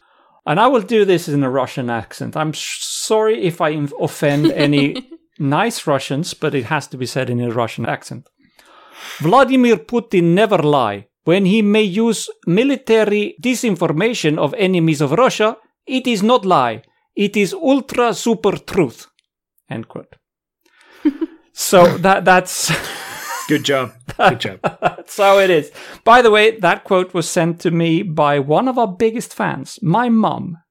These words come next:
Speaker 1: Hedy Berkman. So big shout out to her <laughs> for, for that.
Speaker 2: Yes.
Speaker 3: Bless her.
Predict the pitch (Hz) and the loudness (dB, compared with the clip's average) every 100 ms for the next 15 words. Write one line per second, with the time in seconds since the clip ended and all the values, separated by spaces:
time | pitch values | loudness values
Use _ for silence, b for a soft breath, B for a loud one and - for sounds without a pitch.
0 | - 220 220 214 180 196 185 160 127 175 | -2 0 2 0 0 -2 -2 -6 -8 -10
1 | B B B _ - 147 147 160 143 - | B B B _ -2 0 0 -2 -2 -2
2 | 151 151 143 131 - 165 143 151 135 131 | 0 0 -2 -4 -2 2 4 4 4 2
3 | - - - - 143 117 - 226 220 123 | -6 -10 -6 -4 -4 -4 -4 -2 0 -2
4 | 117 - 107 220 - 110 - 190 170 185 | -4 -6 -6 -6 -8 -12 0 0 2 0
5 | 214 214 214 254 | 2 0 0 -2